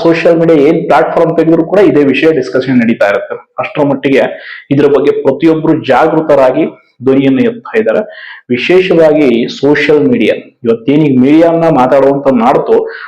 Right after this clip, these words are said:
ಅದು ಸೋಷಿಯಲ್ ಮೀಡಿಯಾ ಆಗಿರೋ ಪವರ್. ಸೋಷಿಯಲ್ ಮೀಡಿಯಾದಲ್ಲಿ ಯಾವಾಗ ಈ ವಿಷಯ ಹೆಚ್ಚೆಚ್ಚು ಡಿಸ್ಕಷನ್ ಆಯ್ತೋ ಅವಾಗ ಮೀಡಿಯಾದವ್ರು ಎಚ್ಚೆತ್ಕೊಂಡ್ರು, ಸರ್ಕಾರ ಕೂಡ ಎಚ್ಚೆತ್ಕೊಳ್ತು. ಅದಕ್ಕೆ ಸಾಮಾಜಿಕ ಮಾಧ್ಯಮಗಳೇನಿದೆ, ಈ ಸೋಷಿಯಲ್ ಮೀಡಿಯಾಗಳನ್ನ ಸರಿಯಾದ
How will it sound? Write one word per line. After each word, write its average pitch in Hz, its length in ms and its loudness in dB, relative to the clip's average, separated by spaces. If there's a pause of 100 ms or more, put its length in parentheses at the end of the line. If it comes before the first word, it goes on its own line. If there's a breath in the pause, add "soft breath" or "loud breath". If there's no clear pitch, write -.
(140 loud breath)
ಅದು 185 160 2
ಸೋಷಿಯಲ್ 135 500 0
ಮೀಡಿಯಾ 120 180 2
ಆಗಿರೋ 113 200 0
ಪವರ್. - 480 -4 (360 loud breath)
ಸೋಷಿಯಲ್ 147 380 2
ಮೀಡಿಯಾದಲ್ಲಿ 147 420 2
ಯಾವಾಗ 147 280 2
ಈ 143 40 0
ವಿಷಯ 135 280 0
ಹೆಚ್ಚೆಚ್ಚು 139 420 -2
ಡಿಸ್ಕಷನ್ - 440 -2
ಆಯ್ತೋ 117 520 -2
ಅವಾಗ 131 200 2
ಮೀಡಿಯಾದವ್ರು 127 460 2
ಎಚ್ಚೆತ್ಕೊಂಡ್ರು, - 760 -6 (300 loud breath)
ಸರ್ಕಾರ - 480 -2
ಕೂಡ - 160 -2
ಎಚ್ಚೆತ್ಕೊಳ್ತು. - 600 -4
ಅದಕ್ಕೆ 135 260 -2 (680 loud breath)
ಸಾಮಾಜಿಕ 160 600 0 (300)
ಮಾಧ್ಯಮಗಳೇನಿದೆ, 127 680 2
ಈ 113 60 0
ಸೋಷಿಯಲ್ 151 440 2
ಮೀಡಿಯಾಗಳನ್ನ 123 520 0 (720)
ಸರಿಯಾದ 170 520 2